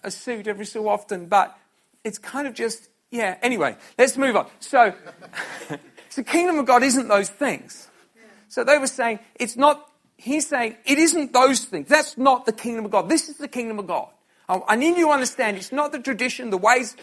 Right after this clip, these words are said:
of all of those things. This is the kingdom of God. The kingdom of God is righteousness,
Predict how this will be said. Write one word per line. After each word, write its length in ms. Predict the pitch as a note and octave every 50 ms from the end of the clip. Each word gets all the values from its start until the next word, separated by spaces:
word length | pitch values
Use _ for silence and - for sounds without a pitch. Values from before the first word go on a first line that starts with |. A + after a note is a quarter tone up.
| - - - - -
of 120 | F#3+ G3 A3
all 160 | C#4 D4+ D4+
of 60 | C#4
those 220 | C4 B3+ A3 -
things. 220 | - G#3+ E3+ C#3+ C3
This 280 | F3+ C#4+ D4+ - -
is 120 | D4 B3 -
the 100 | B3+ A#3
kingdom 300 | - A#3+ A3 F#3+ F3+ D#3+
of 100 | C#3+ C#3
God. 140 | - D3 D#3
The 60 | D#3+
kingdom 420 | - - - D#4 E4+ F4 E4+ E4+
of 120 | D#4 A#3 F3+
God 280 | E3 C#3 C#3+ D3 C#3+ - _ -
is 420 | C#4 A3 C#3+ G2+ - - - - _ _ _ _ _ _ _ _ -
righteousness, 1120 | C3+ B2+ C3 C#3+ F#3+ B3 D4 C#4+ - - B3+ - - - E3 C#3 C3+ D3 - - - -